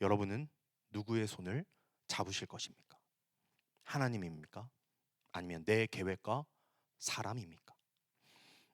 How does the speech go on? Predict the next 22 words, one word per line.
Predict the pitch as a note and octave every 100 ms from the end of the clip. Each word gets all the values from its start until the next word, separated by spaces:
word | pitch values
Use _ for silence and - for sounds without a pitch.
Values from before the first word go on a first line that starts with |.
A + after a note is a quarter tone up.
| -
믿음의 | D#3+ F3+ F#3+
삶은 | G3 F#3 F#3+
문제를 | D3+ F#3 G3 F#3+
해결한 | F#3 G3+ G3 F#3
다음 | B2+ C#3 D3+
하나님께 | G3 A#3 G#3 F#3+ G3 F#3+
나아가는 | A#2 A2 F3 F3+ F3 E3+
것이 | D#3+ E3
아니라 | G2+ G2+ C3+ F#2+ - - -
문제 | - C#3+ E3 D#3+ E3+ E3 -
한가운데서 | - C4+ B3+ B3+ D#3 C#3 E3 F3 D3+ D3 E3
하나님께 | D#3+ A3 G#3+ G3 C3+ - F#3 F#3+
머무는 | A2+ C3+ D3 D3+ D3
것으로 | A2+ F#2+ B2 D3+ E3+ - - -
시작됩니다. | - C3+ - - - - _ _ _ _ _ _ _ _ _ -
우리의 | B2 B2+
계산이 | A#2+ G#2+ B2 A2+
아니라 | F2+ G#2+ D#3 F#3 _ _ _ _
하나님의 | - C#3+ A2+ G#2+
인도하심을 | G2 A2+ A2+ G#2 A2+ G2+
신뢰하는 | - E3+ D3+ C3
데서 | G#2 F#2 C3 E3